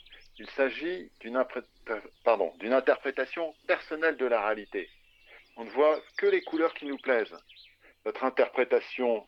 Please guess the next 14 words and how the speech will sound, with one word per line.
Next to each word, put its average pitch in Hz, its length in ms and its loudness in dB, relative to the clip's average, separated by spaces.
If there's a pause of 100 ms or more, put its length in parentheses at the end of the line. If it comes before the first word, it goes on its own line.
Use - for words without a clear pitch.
est 90 100 -4
biaisée 120 640 -2 (320)
et 202 80 -4
par - 240 2
conséquent, - 560 -2 (200)
notre 196 420 -2
comportement 165 880 -4
est - 180 -2
influencé. 160 680 0 (880)
Cela 160 260 4
nous 175 180 -6
amène 139 240 -2
à 117 80 -2
prendre 170 460 -8